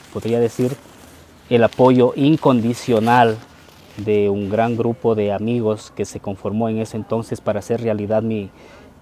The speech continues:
mi sueño, mi proyecto que tenía de fabricar una bandera grande.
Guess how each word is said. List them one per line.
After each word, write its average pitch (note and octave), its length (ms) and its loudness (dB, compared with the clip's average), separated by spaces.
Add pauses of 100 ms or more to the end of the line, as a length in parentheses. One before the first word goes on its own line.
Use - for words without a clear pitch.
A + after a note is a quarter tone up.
(100)
mi G#2+ 220 -2
sueño, A#2+ 340 2
mi A2+ 140 -2
proyecto A2 420 0
que - 100 -12
tenía A2 380 -2
de A2 80 -8
fabricar G#2+ 460 -4
una A2 160 -2
bandera G2+ 320 -2
grande. G#2+ 400 -2